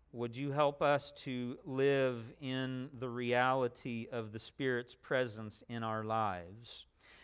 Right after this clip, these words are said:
That our hearts and our lives will be attuned to the frequency of your word and your Spirit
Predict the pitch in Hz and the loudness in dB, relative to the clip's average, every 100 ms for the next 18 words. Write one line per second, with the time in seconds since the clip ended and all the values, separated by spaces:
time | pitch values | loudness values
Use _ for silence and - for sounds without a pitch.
0 | - - - 127 - - 151 160 160 170 | -20 -16 0 2 2 4 6 6 6 6
1 | 160 160 147 156 135 151 160 151 156 165 | 6 4 0 -4 0 2 4 6 6 4
2 | 131 147 127 147 139 - 170 156 160 143 | -2 -4 -2 0 0 -2 -4 -2 -2 -6
3 | 139 170 123 120 170 170 - 147 135 175 | -8 -6 -6 -6 -4 -4 -4 -8 -6 -2
4 | 147 131 123 139 143 147 147 147 151 135 | 0 0 0 0 0 2 4 4 4 2
5 | 131 135 - - 147 139 147 143 - | -2 -4 -6 -6 0 4 4 2 -2